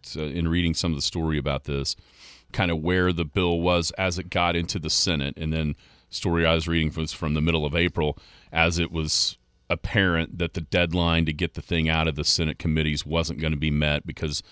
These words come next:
you know, as, as anything, you know, uh, the, the House passes a bill, the Senate wants its kind of w-, ways to, to change it or make it what they think is better and, and, and whatnot.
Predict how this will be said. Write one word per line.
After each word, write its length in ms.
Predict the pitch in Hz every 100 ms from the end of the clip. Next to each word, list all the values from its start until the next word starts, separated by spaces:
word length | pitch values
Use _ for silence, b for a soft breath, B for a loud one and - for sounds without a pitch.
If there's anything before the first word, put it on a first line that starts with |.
| b b b b
you 140 | -
know, 140 | 82 78
as, 280 | 78 92 -
as 240 | 101 92
anything, 560 | 110 104 85 76 67 76 b b b b
you 60 | -
know, 160 | 78 76
uh, 120 | 76
the, 260 | 76 78 71
the 120 | 78
House 280 | 80 78 -
passes 420 | - 80 - 85
a 40 |
bill, 340 | 82 110 113 113
the 80 | 80
Senate 320 | - 80 76
wants 300 | 82 80 -
its 300 | 82 - - b b b
kind 220 | - 87 82
of 240 | - - -
w-, 260 | 110 76 - _ _ - 196
ways 560 | 95 85 90 92 85
to, 300 | - 87 82 - -
to 120 | 95
change 480 | 82 - 95 95 82
it 120 | 87
or 120 | 87
make 240 | 80 85 85
it 120 | 80
what 180 | 82 -
they 120 | 82
think 280 | - 85 82
is 140 | 85
better 420 | 82 80 78 80
and, 160 | 78 73
and, 140 | 80
and 160 | 73 78
whatnot. 400 | 76 67 76 76